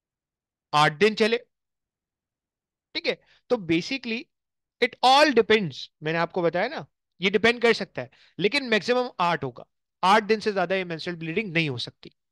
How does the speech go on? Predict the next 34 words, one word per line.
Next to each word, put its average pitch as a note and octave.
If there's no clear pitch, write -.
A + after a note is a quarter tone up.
अगर F3+
होगी G#3
तो A#3
पैथोलॉजी C3
होगी, A#2+
normally G3
नहीं C3+
होगी। A#2+
चलो, D#3+
अब -
जो A3+
दूसरा G3+
फेज A3
आपको G3+
देखने F3
को F#3
मिलेगा C3
यूट्रस D#3
के D#3
अंदर, C#3
वो B3+
है D#4
प्रोलिफरेटिव F#3
फेज। A#2+
याद E3
करो F#3+
इस -
वक्त F3
क्या C#3
चल B2
रहा -
था, -
इस F3+
वक्त G3